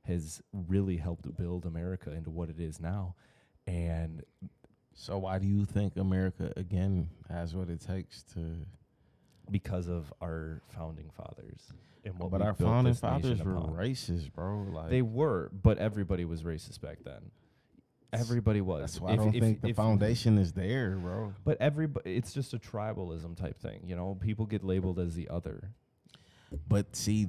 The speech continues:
Speaker 2: again, that's the importance of having nationality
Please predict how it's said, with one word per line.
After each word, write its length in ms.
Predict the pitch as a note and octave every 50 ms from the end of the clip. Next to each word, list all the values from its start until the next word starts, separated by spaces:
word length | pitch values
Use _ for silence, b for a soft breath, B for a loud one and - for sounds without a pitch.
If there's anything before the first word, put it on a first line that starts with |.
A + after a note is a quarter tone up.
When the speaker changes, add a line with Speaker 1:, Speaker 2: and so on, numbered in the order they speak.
| - - -
Speaker 2:
again, 600 | F2+ F2+ F2 E2+ G2+ G#2+ G#2 A2 A2 G2+ F#2 E2+
that's 300 | - F2+ F#2+ - - -
the 100 | - - - -
importance 600 | F#2+ F#2+ - - G#2 A#2 C3 - - F#2+ - -
of 120 | F#2+ F#2 -
having 640 | F#2+ F#2 F#2+ F#2 F2 E2 F#2 F#2+ F#2 F2+ F2 E2 - _ _ _ _ - - - - -
nationality 1200 | F2+ F2+ E2 E2+ F#2 F#2 F#2 - - - F#2 F2+ F2 F2+ F#2+ G2 F#2 F2 F2 F2 F2 F2 F2